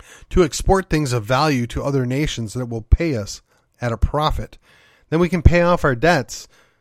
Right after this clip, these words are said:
<laughs> to the banksters that own everybody.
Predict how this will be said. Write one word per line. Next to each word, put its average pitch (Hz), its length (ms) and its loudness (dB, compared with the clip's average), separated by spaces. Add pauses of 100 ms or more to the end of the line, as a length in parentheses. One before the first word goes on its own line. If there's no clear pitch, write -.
(100)
<laughs> - 440 -8
to 127 120 -8
the 113 80 -8
banksters 113 720 -2
that 107 180 -8
own 110 240 -6
everybody. 101 680 -8